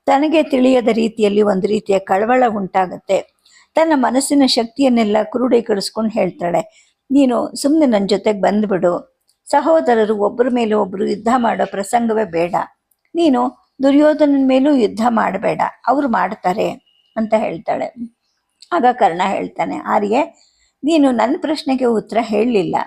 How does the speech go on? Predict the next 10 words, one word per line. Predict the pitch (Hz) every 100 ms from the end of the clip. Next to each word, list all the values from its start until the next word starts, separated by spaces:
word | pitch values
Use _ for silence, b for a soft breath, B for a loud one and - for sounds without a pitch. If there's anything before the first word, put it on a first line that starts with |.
| -
ಬರೀ | - 311
ಸ್ಪಷ್ಟವಾಗಿ | - - 254 - 370 359 247
ಹೇಳಿದ್ಯಾ. | 247 226 196 170 151 - b b b b 302
ಇನ್ನು | 349 370
ಬಿಚ್ಚ | 214 302 - 349
ಮಾತಲ್ಲಿ | 349 330 269 262
ಬಯಸೋ | 240 208 240 262 254
ನನ್ನ | 240 202 233 240
ಬುದ್ಧಿನೇ | 233 190 240 277 370 -
ಮಂದ. | 247 190 208